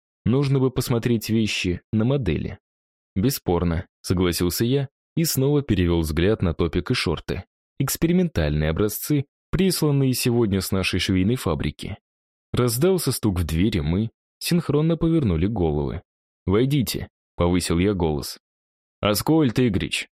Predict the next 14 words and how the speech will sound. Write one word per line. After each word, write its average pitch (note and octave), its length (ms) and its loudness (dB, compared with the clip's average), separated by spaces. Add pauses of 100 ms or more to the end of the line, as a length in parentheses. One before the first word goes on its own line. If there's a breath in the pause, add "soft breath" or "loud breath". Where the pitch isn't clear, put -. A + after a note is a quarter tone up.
(300)
к - 60 -4
вам B2 400 2
Вероника B2+ 500 2
Витальевна A#2+ 420 2
Ладина", E2+ 540 0 (220)
сообщил F2+ 440 0
Егор, F#2 420 0 (400)
один D3+ 320 2
из C3 140 0
двух B2 240 2
дежурных A#2+ 600 0
в - 20 0
офисном E2+ 420 -2
здании. E2+ 540 -2